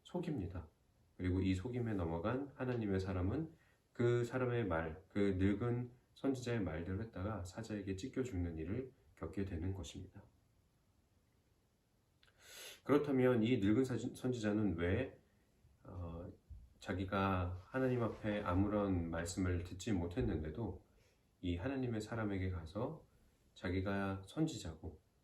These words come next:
하나님께로부터 말씀을 들었다라고 했을까요? 바로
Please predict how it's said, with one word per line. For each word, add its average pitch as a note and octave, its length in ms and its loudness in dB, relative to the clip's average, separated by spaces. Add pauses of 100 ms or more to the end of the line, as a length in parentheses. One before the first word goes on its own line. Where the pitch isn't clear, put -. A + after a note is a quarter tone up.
(160)
하나님께로부터 A2 680 -2
말씀을 G#2 360 -2
들었다라고 F2+ 680 -2
했을까요? F#2+ 540 -8 (640)
바로 F#2+ 500 0